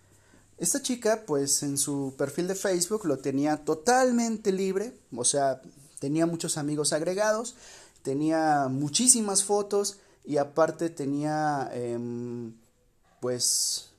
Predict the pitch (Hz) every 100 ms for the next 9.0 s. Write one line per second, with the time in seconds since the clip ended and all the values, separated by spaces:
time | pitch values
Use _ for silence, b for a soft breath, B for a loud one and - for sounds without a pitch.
0 | _ 175 233 240 214 190 170 160 156 -
1 | 175 170 - 135 110 101 117 196 - _
2 | _ 156 185 165 127 113 110 - 110 104
3 | B B B B B B B _ _ _
4 | _ _ - 262 214 262 - - _ _
5 | _ - 170 175 170 170 170 - 190 214
6 | 208 185 208 202 214 - 214 226 262 214
7 | 262 302 277 180 185 185 190 196 190 190
8 | 185 185 151 151 165 190 208 208 202 214